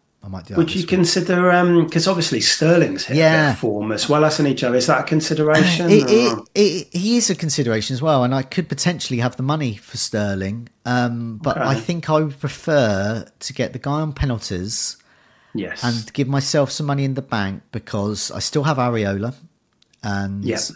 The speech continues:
Speaker 1: uh,
Speaker 2: same.
Speaker 1: and I can do better. In
Speaker 2: Yeah.
Speaker 1: Sky, in the Sky game, another mention of the Sky game, I, I kept Onana because it's got limited transfers, and Onana's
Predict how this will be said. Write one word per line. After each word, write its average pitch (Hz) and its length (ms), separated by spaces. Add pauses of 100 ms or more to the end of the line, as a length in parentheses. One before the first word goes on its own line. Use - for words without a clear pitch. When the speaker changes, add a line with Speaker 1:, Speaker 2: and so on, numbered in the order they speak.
(100)
Speaker 1:
uh, - 240
Speaker 2:
same. 104 380
Speaker 1:
and 101 100
I 98 40
can 107 160
do 104 120
better. 110 480 (460)
In 143 140
Speaker 2:
Yeah. 143 40
Speaker 1:
Sky, 160 400
in 156 140
the 160 80
Sky 160 300
game, 123 480
another 107 220
mention 120 260
of 139 40
the 139 80
Sky - 220
game, 104 280 (360)
I, 107 120 (140)
I 123 120
kept - 480
Onana 113 560 (340)
because - 200
it's 98 140
got 104 160
limited 107 320
transfers, 92 640
and 110 100
Onana's 139 460